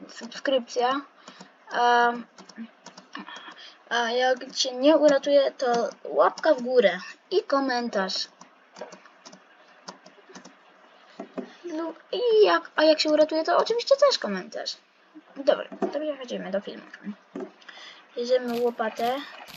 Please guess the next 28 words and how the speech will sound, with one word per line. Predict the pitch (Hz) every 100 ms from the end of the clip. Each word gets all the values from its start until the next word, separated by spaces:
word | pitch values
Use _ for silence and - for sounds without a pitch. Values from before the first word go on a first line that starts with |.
| - - - - - - - - -
Kop-, | - - - - - - - - - -
a, | 254 208 - - - - - - -
przecież | - - 190 -
jeszcze | 220 233 240
muszę | 233 240 226
się | - 226
na | 226 226 220
survival. | - 233 233 214 185 180 - - - - - - - - -
Po | -
co, | 247 262 -
po | 233
co | 240 247
mi, | 254 - - 247
po |
co | 240 254
mi | 247
da, | 226 240 240 233 233 233 240 240 240 240 247 - 285
że | 247
będę | 233 240 240
kopał | - 240 247 254 - - 302 - -
na | 233
kreatywie, | 233 247 240 247 240
skoro | 247 - 240
i | 240
tak | 240 240
nie | 240
zbiorę | 226 220 226
bloków? | 220 220 202 202